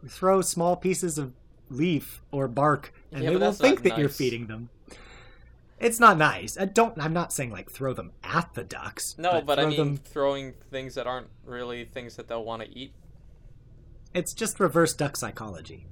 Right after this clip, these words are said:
Speaker 1: Usually they walk up to it and go, "Where's the food?" It's, I'm not, like, force-feeding them pieces of bark.
Speaker 2: Mm.
Speaker 1: I'm not. I mean, maybe I am, but I wasn't at camp.
Speaker 2: Anyway.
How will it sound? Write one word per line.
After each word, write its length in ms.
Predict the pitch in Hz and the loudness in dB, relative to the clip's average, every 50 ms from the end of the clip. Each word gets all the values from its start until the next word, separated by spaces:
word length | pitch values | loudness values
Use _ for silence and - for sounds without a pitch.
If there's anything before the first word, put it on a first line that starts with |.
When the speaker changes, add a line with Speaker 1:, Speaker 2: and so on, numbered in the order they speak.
| - - - - - - - - - - | -18 -20 -20 -20 -20 -20 -20 -20 -10 -2
Speaker 1:
Usually 380 | - 196 240 233 208 196 185 165 | 2 2 2 2 4 4 6 6
they 120 | 147 147 147 | 6 6 6
walk 260 | 147 156 160 156 - | 6 6 6 6 6
up 160 | 156 156 - | 4 4 6
to 100 | - 160 | 4 4
it 100 | 147 143 | 4 4
and 120 | 143 143 135 | 2 0 0
go, 140 | 139 131 127 | 2 2 0
"Where's 380 | 113 95 92 82 92 113 113 | 0 -2 -4 -6 -4 -2 0
the 80 | 139 170 | 0 2
food?" 400 | 170 - 453 440 339 120 - - - - - - - - - - - - | 6 8 10 10 8 8 4 -4 -14 -20 -20 -20 -20 -20 -20 -20 -20 -20
It's, 340 | - - - - - - - - - - | -20 -20 -20 -20 -20 -20 -18 -18 -14 -12
I'm 200 | - - 120 120 | -10 -10 -10 -8
not, 240 | 127 143 143 - - | -8 -8 -8 -10 -12
like, 180 | - - - - - - - - - - - | -14 -14 -14 -16 -20 -20 -20 -20 -20 -16 -4
force-feeding 640 | - 147 160 151 - - - - 131 123 120 117 117 101 | 0 2 2 2 2 0 -2 -2 -2 -2 -2 -4 -6 -8
them 160 | 104 95 101 | -12 -12 -12
pieces 360 | - - 123 117 - 113 - | -10 -10 -10 -8 -8 -10 -10
of 180 | 85 85 - - | -12 -14 -16 -16
bark. 380 | - 98 101 - - - - - - - 120 | -14 -12 -12 -12 -14 -16 -18 -20 -20 -20 -18
Speaker 2:
Mm. 920 | 120 123 127 127 131 131 131 131 131 131 131 131 131 131 131 135 135 131 - - - - - - - - - - - | -16 -14 -14 -12 -12 -12 -10 -10 -10 -10 -10 -12 -12 -12 -12 -12 -14 -16 -18 -20 -20 -20 -20 -20 -20 -20 -20 -18 -14
Speaker 1:
I'm 140 | - 131 139 | -12 -8 -6
not. 640 | 165 202 220 214 190 170 160 160 156 151 156 - - - - - - - - - - - | -4 -4 -2 -2 0 0 0 0 -2 -2 -4 -8 -14 -20 -20 -20 -20 -20 -20 -20 -12 -6
I 80 | 139 | -4
mean, 280 | 143 143 135 127 123 - - - - - - - - | -2 -2 -2 -4 -6 -10 -12 -18 -20 -20 -20 -12 -8
maybe 280 | 135 131 120 117 113 | -8 -6 -6 -6 -8
I 100 | 104 101 90 | -8 -10 -12
am, 240 | 80 76 - - - - | -14 -14 -16 -18 -12 -6
but 160 | - 143 127 - | -4 -4 -4 -2
I 100 | - 143 | -2 0
wasn't 480 | 143 143 151 160 147 156 156 139 139 - - | 2 4 4 4 4 4 2 0 0 -4 -8
at 180 | 120 - - - | -12 -12 -12 -12
camp. 240 | - 120 - - - - - - - - - - - - - - - - - - - - - - - - - - - - 139 | -14 -14 -14 -14 -18 -20 -20 -20 -20 -20 -20 -20 -20 -20 -20 -20 -20 -20 -20 -20 -20 -20 -20 -20 -20 -20 -20 -20 -20 -10 -6
Speaker 2:
Anyway. 520 | 131 131 131 123 117 113 110 110 107 107 | -4 -2 -2 -2 0 0 0 0 -2 -4